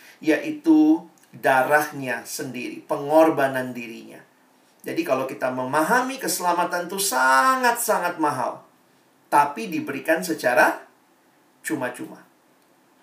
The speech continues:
Kak Alex jadi ingat ada ilustrasi begini, ya. Misalnya ada seorang anak lihat mobil yang paling mewah, paling mahal. Wow, dia senang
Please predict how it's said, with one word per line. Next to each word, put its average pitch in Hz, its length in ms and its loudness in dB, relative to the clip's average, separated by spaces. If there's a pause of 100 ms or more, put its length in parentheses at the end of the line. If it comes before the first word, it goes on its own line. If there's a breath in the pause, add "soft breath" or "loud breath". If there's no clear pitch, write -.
(360 loud breath)
Kak 135 160 2
Alex 156 240 2
jadi 139 400 -6
ingat 160 320 4
ada 131 240 -6
ilustrasi 135 880 -2
begini, 127 480 -4
ya. 156 160 2 (400 loud breath)
Misalnya 139 560 0
ada 131 240 -6
seorang 131 480 -4
anak 156 560 2
lihat 151 320 0
mobil 156 480 4
yang 147 240 -2
paling 175 640 0
mewah, 170 400 2
paling 160 320 0
mahal. 156 400 2
Wow, 170 480 6
dia 147 240 4
senang 147 480 -4